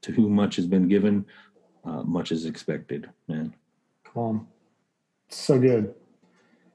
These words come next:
Speaker 2: So, so good, man. Um, so I have been, are you ready for a nickname?
Speaker 1: Sure.
Speaker 2: I've
Speaker 1: Yeah.
Speaker 2: kinda been, I've been kinda sitting on that.
Speaker 1: <laughs>
Speaker 2: All right.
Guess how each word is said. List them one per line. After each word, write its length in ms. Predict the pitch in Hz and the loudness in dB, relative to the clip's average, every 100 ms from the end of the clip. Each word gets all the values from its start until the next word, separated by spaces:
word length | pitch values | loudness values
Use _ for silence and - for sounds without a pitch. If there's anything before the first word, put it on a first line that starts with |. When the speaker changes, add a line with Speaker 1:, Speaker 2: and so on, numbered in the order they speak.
| _ | _
Speaker 2:
So, 360 | - - 170 165 | -16 2 6 6
so 200 | - 151 | 6 6
good, 220 | 127 110 | 6 4
man. 320 | 110 107 120 - | 2 0 -2 0
Um, 560 | 127 127 120 113 151 - _ - | 4 6 4 2 0 -6 _ 0
so 160 | - | 6
I 180 | 156 160 | 6 8
have 240 | 160 185 143 | 6 6 6
been, 500 | 143 139 127 123 - - _ _ _ _ | 6 6 4 2 -2 -16 _ _ _ _
are 60 | 156 | 6
you 100 | 180 | 8
ready 160 | 165 | 8
for 140 | 175 160 | 8 6
a 60 | 123 | 6
nickname? 540 | 135 156 156 151 - - _ _ _ _ | 4 6 6 4 -2 -16 _ _ _ _
Speaker 1:
Sure. 340 | - 220 202 - | 0 4 4 4
Speaker 2:
I've 100 | - | 4
Speaker 1:
Yeah. 60 | 220 | 8
Speaker 2:
kinda 200 | 190 165 | 8 8
been, 220 | 139 139 | 6 4
I've 120 | 143 143 | 4 8
been 120 | 160 | 6
kinda 220 | - 156 | 6 4
sitting 260 | 143 170 127 | 6 4 4
on 140 | 117 | 2
that. 340 | 107 101 - - _ _ _ | 0 -2 -4 -12 _ _ _
Speaker 1:
<laughs> 300 | - - - | -16 -14 -2
Speaker 2:
All 60 | 143 | 2
right. 480 | 127 135 139 160 - | 6 6 4 2 -8